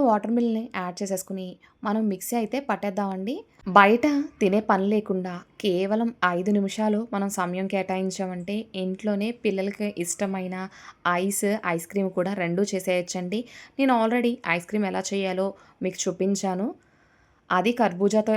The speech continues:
ఎలా చేయాలనుకుంటున్నాను అన్నది మీకు చూపించడం జరిగింది. డిస్క్రిప్షన్లో లింక్ అయితే ప్రొవైడ్ చేస్తాను, తప్పకుండా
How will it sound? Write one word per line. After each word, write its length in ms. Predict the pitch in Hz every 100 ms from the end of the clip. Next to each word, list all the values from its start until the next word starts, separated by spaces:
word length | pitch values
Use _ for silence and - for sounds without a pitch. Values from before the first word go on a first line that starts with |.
| 180
ఎలా 160 | 175 180 190
చేయాలనుకుంటున్నాను 880 | 185 185 180 175 175 175 180 175 175
అన్నది 280 | 180 202 381 -
మీకు 140 | 226 -
చూపించడం 400 | 190 185 196 185 190
జరిగింది. 380 | 180 180 208 311 - - - _ -
డిస్క్రిప్షన్లో 500 | 185 185 202 - 226 240
లింక్ 160 | 190 190
అయితే 140 | 214 214 208
ప్రొవైడ్ 260 | 185 185 190
చేస్తాను, 260 | 185 196 247
తప్పకుండా 440 | 220 - - 190